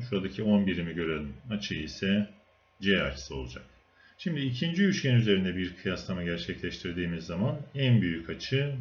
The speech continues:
B açısı olacak, sonra A açısı, sonra da C açısı gelecek.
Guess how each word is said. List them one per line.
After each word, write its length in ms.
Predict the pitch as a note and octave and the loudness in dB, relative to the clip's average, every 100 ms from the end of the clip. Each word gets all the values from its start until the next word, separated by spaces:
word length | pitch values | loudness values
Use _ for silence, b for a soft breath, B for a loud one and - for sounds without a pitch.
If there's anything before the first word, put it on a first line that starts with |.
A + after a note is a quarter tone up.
| F#2 | -2
B 180 | F#2 A#2 | 2 6
açısı 320 | B2 A#2+ - | 6 4 4
olacak, 420 | A#2+ A2+ A#2+ B2 | 2 4 4 4
sonra 360 | - - G#2 F2+ | 2 -2 -2 0
A 360 | B1 A#2+ B2 A#2+ | 0 2 4 4
açısı, 540 | A#2 - - A#2+ B2 A#2+ - _ | 2 -4 0 2 2 0 -10 _
sonra 400 | - - G2+ D#2 | -10 0 0 2
da 180 | A#2+ A2 | 2 2
C 300 | D#2+ F#2+ F#2+ | 2 2 2
açısı 320 | D2 C#2 - | 2 -6 -10
gelecek. 340 | C#2 B1+ B1 | -8 -8 -8